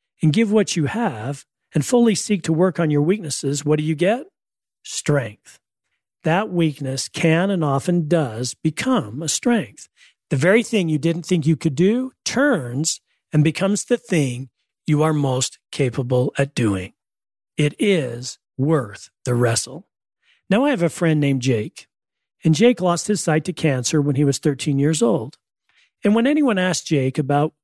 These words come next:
what it's like to lose his sight, he always answers that it wasn't what he lost that changed him, it's what he found. He found greater strength in other areas of his life, and he found more of himself as a result.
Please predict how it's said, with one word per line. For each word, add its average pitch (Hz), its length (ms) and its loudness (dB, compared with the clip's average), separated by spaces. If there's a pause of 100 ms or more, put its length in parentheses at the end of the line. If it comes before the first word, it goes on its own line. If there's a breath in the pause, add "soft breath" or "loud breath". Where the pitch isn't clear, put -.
what 220 140 2
it's 214 180 -4
like 160 220 0
to 170 100 0
lose 143 220 2
his 135 120 -6
sight, 143 480 -4 (520)
he 196 160 2
always 254 280 2
answers 156 460 0
that 175 120 2
it 180 80 -6
wasn't 233 380 0
what 160 140 -6
he 143 100 2
lost 156 680 -2
that 135 120 -2
changed 233 440 0
him, 113 260 -8 (420)
it's 147 160 -2
what 131 140 2
he 127 60 0
found. 165 400 -4 (600)
He 190 100 4
found 170 300 2
greater 151 280 0
strength 170 400 0
in 160 100 4
other 247 300 0
areas 127 440 0
of 123 100 -2
his 123 140 -4
life, 120 520 -2 (440)
and 170 140 2
he 170 60 2
found 170 400 0
more 202 360 2
of 135 100 -2
himself 160 760 0 (240)
as 131 100 2
a 139 60 4
result. 151 460 0